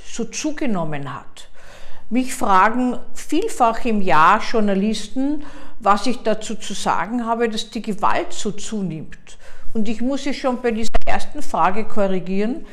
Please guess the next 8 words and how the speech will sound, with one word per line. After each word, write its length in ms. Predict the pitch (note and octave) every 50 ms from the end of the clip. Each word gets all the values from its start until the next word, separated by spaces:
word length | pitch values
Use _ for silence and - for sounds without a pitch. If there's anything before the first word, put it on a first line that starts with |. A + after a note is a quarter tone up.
| - - - - - - -
denn 160 | A3 G#3+ G#3
die 100 | G#3 G3+
Gewalt 560 | G3 F#3+ - - - A3 - A#3 A#3 - -
hat 300 | A#3 G#3+ G3+ G3+ - -
in 100 | G#3 F#3+
keiner 400 | - - - F#3 F3 F3 D#3 -
Weise 360 | C#3+ C3 - - - - D#3+ -
zugenommen. 760 | - - G#3+ E3+ - F3 E3 D#3+ D#3 D3 C#3 C3+ C3 D#3